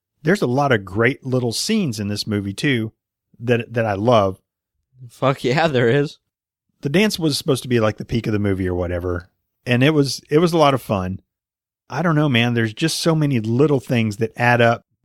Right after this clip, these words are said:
Speaker 1: that are bigger to me than just one scene. So I don't know that I can really say I had a favorite part.
Speaker 2: We
Speaker 1: I
Speaker 2: talk about that a lot.
Speaker 1: I loved a lot of the little bitty parts.
Speaker 2: This movie was a lot of little things. The tots,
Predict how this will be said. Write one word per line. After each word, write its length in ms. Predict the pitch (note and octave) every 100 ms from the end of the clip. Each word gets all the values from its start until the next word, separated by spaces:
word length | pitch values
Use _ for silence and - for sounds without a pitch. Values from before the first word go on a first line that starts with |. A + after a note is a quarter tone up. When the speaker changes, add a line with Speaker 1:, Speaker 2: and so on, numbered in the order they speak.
| _ G2+
Speaker 1:
that 140 | G#2+
are 60 | G2+
bigger 640 | F#2 A#2+ A#2+ G#2+ G#2+ D#2 -
to 100 | A2+
me 420 | G#2 G2+ G2+ G2+ _ _ _
than 260 | - A2+ G#2
just 260 | G#2+ -
one 340 | - G#2 G#2+ G#2
scene. 440 | - A2+ F2+ E2
So 220 | - A2
I 100 | A2
don't 200 | D3 G#3+
know 140 | C#3 C#3
that 100 | C3
I 100 | C3
can 160 | C3+
really 220 | B2+ B2+ A#2+
say 220 | - B2+
I 60 | A2
had 160 | A#2+
a 40 | G2+
favorite 420 | - G#2+ F#2+ F#2+
part. 300 | - F#2 E2 _
Speaker 2:
We 140 | - D#3
Speaker 1:
I 60 |
Speaker 2:
talk 240 | E3 D3+ D#3
about 260 | C3+ B2
that 140 | B2+ A#2+
a 60 |
lot. 340 | A2+ B2 A#2+ - _ -
Speaker 1:
I 120 | B2
loved 260 | C3+ D3 C3
a 60 |
lot 320 | A2+ G#2+ B2
of 100 | C3
the 80 | G#2+
little 300 | G#2+ A#2 A#2+
bitty 260 | G#2 A2 G#2+
parts. 460 | - F#2 F#2+ - - _ -
Speaker 2:
This 360 | B2+ C3 D3 D3
movie 280 | D3 B2+
was 360 | C3 B2+ B2+ A#2
a 40 | A2+
lot 240 | A2+ A2+
of 120 | G#2+
little 220 | A2 A2 A2
things. 360 | - G#2+ A2
The 100 | A2+
tots, 680 | A2+ A#2+ A#2 A2+ - - -